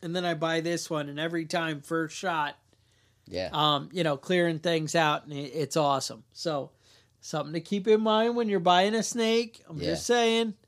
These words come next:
Speaker 2: Something that's worthwhile. Um, now, when it gets down to plumbing,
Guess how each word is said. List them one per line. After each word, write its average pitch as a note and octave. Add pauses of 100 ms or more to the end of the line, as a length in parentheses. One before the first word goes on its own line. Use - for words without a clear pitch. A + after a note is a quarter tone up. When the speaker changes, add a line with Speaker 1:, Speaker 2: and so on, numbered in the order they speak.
Speaker 2:
Something A2+
that's G#2
worthwhile. G2 (760)
Um, G2+
now, C#3+ (340)
when D#3
it D3+
gets G#3+
down F#3
to F#2
plumbing, E2+